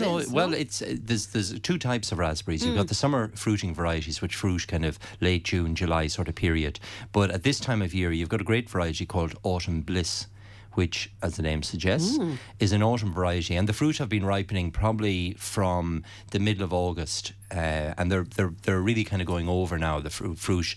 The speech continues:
Speaker 1: should have been picked really at this stage. And once you pick the fruit off autumn raspberries, that's the time to prune them back. So once you take the, all the fruit from them, which you should be doing now, uh, because the frost will certainly damage them if, if we do get heavy frost,
Speaker 2: Mm.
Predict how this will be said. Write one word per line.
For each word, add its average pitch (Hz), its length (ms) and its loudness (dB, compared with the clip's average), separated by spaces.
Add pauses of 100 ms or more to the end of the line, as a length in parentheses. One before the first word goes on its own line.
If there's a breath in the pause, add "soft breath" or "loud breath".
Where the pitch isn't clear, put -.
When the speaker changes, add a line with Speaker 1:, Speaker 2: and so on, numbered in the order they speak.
(120 loud breath)
Speaker 1:
should - 220 0
have 92 60 0
been 90 100 0
picked - 300 -2
really 82 180 0
at 73 80 -4
this 95 140 -2
stage. - 420 0 (300 loud breath)
And 95 100 4
once 175 220 2
you 113 40 0
pick - 260 -4
the - 60 -4
fruit 85 420 -2
off 98 280 2
autumn 90 320 0
raspberries, 80 460 -2
that's - 220 -4
the - 100 -4
time 80 240 0
to - 100 -8
prune 82 240 0
them 76 140 -2
back. 76 340 0 (440 loud breath)
So 85 500 2 (340 loud breath)
once 113 300 2
you 101 40 -2
take 95 280 -2
the, 85 180 0
all 101 200 2
the 87 100 -4
fruit 82 240 -4
from 80 260 0
them, 76 140 -2
which 82 200 -4
you - 60 -4
should 107 220 0
be 95 100 -2
doing 78 280 0
now, 78 280 0 (180)
uh, 76 200 -2
because 87 320 -2
the 104 100 -2
frost 90 380 0
will 82 80 0
certainly 85 340 -2
damage 85 380 2
them 82 100 0
if, 78 180 -2
if 87 140 -8
we 90 80 2
do 87 160 2
get 85 140 0
heavy 80 200 0
frost, 80 380 0
Speaker 2:
Mm. 180 220 2